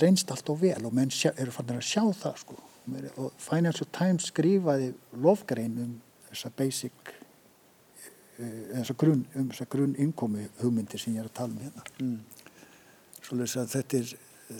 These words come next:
Speaker 1: þetta er svolítið, eh, á svolítið breiðu sviði sem
Speaker 2: Já.
Speaker 1: þetta er. Er ég búin að tala allt of mikið um þetta?
Speaker 2: Nei, nei, nei, ég meina,
Speaker 1: Þú getur bara
Speaker 2: svona,
Speaker 1: klippt þetta
Speaker 2: svona,
Speaker 1: út á eftir kannski.
Speaker 2: <laughs> já, svona umrót sem sagt, og þe-, þegar gerist
Speaker 1: Já.
Speaker 2: eitthvað svona
Speaker 1: Já.
Speaker 2: mikið, þá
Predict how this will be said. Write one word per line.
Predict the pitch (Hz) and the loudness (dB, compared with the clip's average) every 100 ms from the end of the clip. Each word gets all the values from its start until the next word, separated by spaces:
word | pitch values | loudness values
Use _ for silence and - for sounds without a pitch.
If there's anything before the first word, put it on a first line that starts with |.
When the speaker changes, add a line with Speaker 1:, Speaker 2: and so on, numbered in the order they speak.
| - | -2
Speaker 1:
þetta | 139 139 | -2 0
er | |
svolítið, | 139 - 127 127 120 - - - - - - - _ _ _ _ _ _ - 123 | -2 0 0 0 -2 -8 -20 -20 -20 -20 -20 -20 _ _ _ _ _ _ -14 -12
eh, | 117 107 104 | -10 -10 -8
á | 123 123 117 | -8 -8 -4
svolítið | - 143 123 | -2 -2 0
breiðu | 147 208 226 | 6 8 8
sviði | - 202 208 - - - - - | 6 4 2 -2 -16 -20 -20 -8
sem | 135 | -4
Speaker 2:
Já. | 135 | -4
Speaker 1:
þetta | 135 139 | -6 -10
er. | - - | -8 -4
Er | 131 | -2
ég | 127 | 2
búin | 139 | 2
að | 139 | 2
tala | 151 135 | -2 -2
allt | 143 | -2
of | |
mikið | 143 117 | -2 -2
um | 110 | -6
þetta? | - | 2
Speaker 2:
Nei, | 160 165 185 | 6 8 8
nei, | 196 | 8
nei, | 127 | 6
ég | 123 | 6
meina, | 135 139 | 8 10
Speaker 1:
Þú | 165 | 8
getur | 143 | 8
bara | |
Speaker 2:
svona, | 170 160 | 8 10
Speaker 1:
klippt | 180 185 | 10 10
þetta | 180 | 10
Speaker 2:
svona, | 170 196 | 10 10
Speaker 1:
út | 160 | 10
á | 170 | 6
eftir | - - | 6 4
kannski. | 190 - 202 | 6 8 8
Speaker 2:
<laughs> | 180 | 8
já, | - 156 - - - - | 6 4 2 -10 -10 2
svona | 165 151 160 | 6 8 8
umrót | 202 214 175 143 - | 10 10 10 8 6
sem | 127 | 2
sagt, | - 120 160 - - - - | 6 4 4 -2 -18 -18 -4
og | 170 170 139 | 4 4 6
þe-, | 139 - | 2 4
þegar | 135 117 151 | 0 2 6
gerist | 175 170 | 8 8
Speaker 1:
Já. | 156 | 8
Speaker 2:
eitthvað | 139 143 | 4 4
svona | 139 | 6
Speaker 1:
Já. | 139 | 8
Speaker 2:
mikið, | 208 143 156 - - - | 8 8 4 0 -14 -20
þá | - | 4